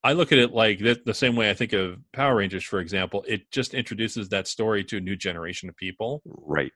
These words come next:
Speaker 1: And they may like it in a different way.
Speaker 2: Exactly.
Speaker 1: Hopefully they,
Speaker 2: Exactly.
Speaker 1: hopefully they take something out of that. So.
Speaker 2: Yeah, there's a whole generation of people that have never seen Mary Poppins, the original, like, for example. And they go see this and they're like, "That's amazing. That's my Mary Poppins." And then they go see the original and it's weird for them.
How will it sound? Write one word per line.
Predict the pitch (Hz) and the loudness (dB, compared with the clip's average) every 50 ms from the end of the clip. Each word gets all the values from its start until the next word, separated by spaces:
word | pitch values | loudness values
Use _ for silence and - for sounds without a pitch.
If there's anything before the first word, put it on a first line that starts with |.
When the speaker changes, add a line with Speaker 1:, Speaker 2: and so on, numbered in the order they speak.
| _ _ - | _ _ 0
Speaker 1:
And | 117 110 107 | 0 2 2
they | 107 110 | 2 2
may | 107 107 101 101 | 2 2 2 2
like | 98 95 92 101 101 - | 2 2 2 2 2 2
it | 107 90 | -2 -2
in | 92 87 90 | -2 -4 -4
a | 90 | -6
different | 87 - - 90 - - 95 90 - - | -6 -4 -6 -6 -6 -4 -8 -10 -8 -8
way. | 85 95 92 92 90 80 92 | -4 -2 -2 -2 -2 -2 -2
Speaker 2:
Exactly. | 110 110 98 113 117 117 110 101 - 90 82 76 | -2 0 2 4 4 4 4 2 2 0 0 0
Speaker 1:
Hopefully | - - _ - | -2 -6 _ -6
they, | 117 | -4
Speaker 2:
Exactly. | 107 101 98 95 90 85 - - - 76 76 - _ _ - | -2 2 4 4 4 4 2 -2 -8 -8 -8 -10 _ _ -4
Speaker 1:
hopefully | - 101 - 110 98 90 | -4 -2 -2 -2 -4 -2
they | 90 92 90 | -2 -4 -4
take | - 104 92 - | -2 -4 -4 -4
something | - 101 87 87 85 82 | -4 -8 -6 -8 -8 -6
out | 80 87 90 85 | -6 -6 -6 -6
of | 82 | -8
that. | 87 76 - - _ | -10 -12 -14 -16 _
So. | - - - 87 85 80 - - - _ _ _ _ _ _ _ _ _ _ - | -16 -16 -14 -14 -16 -16 -16 -18 -20 _ _ _ _ _ _ _ _ _ _ 4
Speaker 2:
Yeah, | 123 131 120 104 | 6 6 6 6
there's | 110 165 190 - | 6 6 4 6
a | 208 180 | 6 6
whole | 156 170 180 165 | 8 8 6 8
generation | 143 143 135 123 110 107 107 101 - - 104 | 8 8 8 10 10 8 8 6 4 2 0
of | 92 | 2
people | - 110 104 - - 95 | 4 2 2 4 4 4
that | 85 90 87 85 | 6 6 6 6
have | 90 85 | 4 2
never | 90 90 90 87 80 82 | 2 2 2 2 2 0
seen | 78 - - - 85 80 80 80 76 78 82 95 - | -2 -2 0 0 0 2 0 -2 -4 -6 -8 -10 -6
Mary | - - 78 78 78 | 0 2 2 2 2
Poppins, | - - 80 69 - - - - - - | 2 2 2 2 2 0 -6 -6 -6 -8
the | - 101 90 87 | -2 0 0 2
original, | 90 82 76 - - - 55 - 107 - - | 2 2 0 0 -4 -10 -8 -10 -8 0 4
like, | 101 92 80 | 4 4 4
for | - - 92 90 | 2 2 2 2
example. | 80 78 73 69 76 - 85 - - | 2 2 -2 -2 -2 -6 -6 -4 0
And | - 104 | 4 6
they | 110 117 117 | 6 8 8
go | 127 113 | 6 6
see | - - 127 | 8 6 6
this | 131 170 175 151 - 127 | 8 8 8 8 6 4
and | 120 | 4
they're | 120 113 98 | 6 6 6
like, | 87 69 - - | 4 2 0 0
"That's | 156 147 135 - - | 0 0 0 0 -4
amazing. | - 156 170 175 165 147 131 123 117 | -2 0 0 0 0 0 -2 0 2
That's | 127 135 - - | 0 0 2 2
my | 139 131 127 | 2 4 4
Mary | 127 123 123 120 | 6 4 4 4
Poppins." | - 131 131 135 - - 107 - - | 4 2 2 2 4 2 0 2 2
And | 107 110 | 4 6
then | 117 123 | 8 8
they | 120 117 | 8 8
go | 113 117 110 | 8 8 6
see | - - 120 | 8 6 8
the | 107 101 | 8 8
original | 98 107 120 123 - 95 90 85 85 | 8 8 6 6 6 2 2 2 2
and | 87 | 0
it's | 87 85 90 | 0 0 2
weird | 92 101 95 95 95 _ | 4 4 4 4 2 _
for | - 87 | -10 -8
them. | 85 78 78 80 | -8 -8 -12 -14